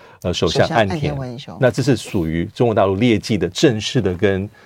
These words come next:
Speaker 1: 国家领导人见面。
Speaker 2: 一共六个国家。
Speaker 1: 对。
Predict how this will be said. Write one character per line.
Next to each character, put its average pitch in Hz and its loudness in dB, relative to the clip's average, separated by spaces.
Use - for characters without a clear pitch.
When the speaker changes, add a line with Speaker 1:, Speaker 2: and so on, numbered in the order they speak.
Speaker 1:
国 98 2
家 107 2
领 98 -2
导 90 2
人 - 0
见 202 4
面。 117 2
Speaker 2:
一 - 4
共 - 2
六 - -
个 87 -2
国 107 -6
家。 123 -16
Speaker 1:
对。 90 2